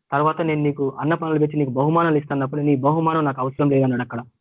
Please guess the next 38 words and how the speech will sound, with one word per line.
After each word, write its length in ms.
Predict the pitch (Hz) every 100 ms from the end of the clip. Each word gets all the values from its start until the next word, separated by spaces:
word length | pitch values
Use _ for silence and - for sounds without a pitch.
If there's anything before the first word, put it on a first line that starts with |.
| _ _ _ _ 156
చూడండి, 160 | 143
"నీ 140 | 151 147
అన్నపానం 500 | 139 170 170 170 165
నాకు 160 | 147
అవసరం 220 | 139 139
లేదన్నాడు." 260 | 147 139 131
నా 160 | 139 131
దేవుడు 240 | 147 160
నాకు 140 | 151
ఎట్లా 180 | 143 143
సెలవిచ్చిండో 500 | 165 151 156 143 147
నేను 180 | 147 135
అదే 140 | 131
ప్రకారంగా 420 | 165 156 147 143 143
పోవాలా, 420 | 139 135 139 139 _ -
అది 160 | 160 170
ఆజ్ఞ. 380 | 156 180 196 143 - _ _ _ _ _ _
కాబట్టి 320 | 175 190 190
నువ్వు 180 | 185 180
ఆ 80 | 151
ఆజ్ఞను 420 | 160 175 180 208
పక్కన 280 | 202 165 180
పెట్టి 460 | 165 151 156 156 156 _ _ _ 143
దాన్ని 180 | 151
నువ్వు 340 | 156 151 151 156
నిర్లక్ష్యంగా 420 | 143 160 180 170
జీవిస్తే 400 | 156 147 143 -
నీకు 240 | 147 143 139
వివేచన 300 | 131 151 160
లేనట్టు, 360 | 135 139 139 - _ _ _ _
నువ్వు 160 | 143 135
మోసపోయినట్టే. 600 | 156 180 185 170 - - - _ _ _
ఈ 60 | 143
ప్రవక్త 400 | 143 156 180 -
ఎట్లా 280 | 151 151 165
మోసపోయిండో 640 | 147 156 156 147 131 135 - _ _
మనం 180 | 139 139
చూసినాం. 340 | 147 147 135